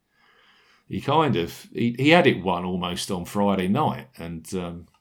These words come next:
when you looked historically at the gap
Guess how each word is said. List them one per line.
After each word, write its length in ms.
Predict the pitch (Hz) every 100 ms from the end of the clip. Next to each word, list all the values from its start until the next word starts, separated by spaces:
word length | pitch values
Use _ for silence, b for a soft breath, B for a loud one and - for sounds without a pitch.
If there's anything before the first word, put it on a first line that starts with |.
| _ _ _ b b b b b b b b b b b b b _ _ - - 320 - -
when 180 | 131 120
you 80 |
looked 240 | 104 113 -
historically 1080 | - - - - 113 107 104 - - 101 101
at 200 | 101 -
the 160 | 101
gap 640 | - - 127 104 107 -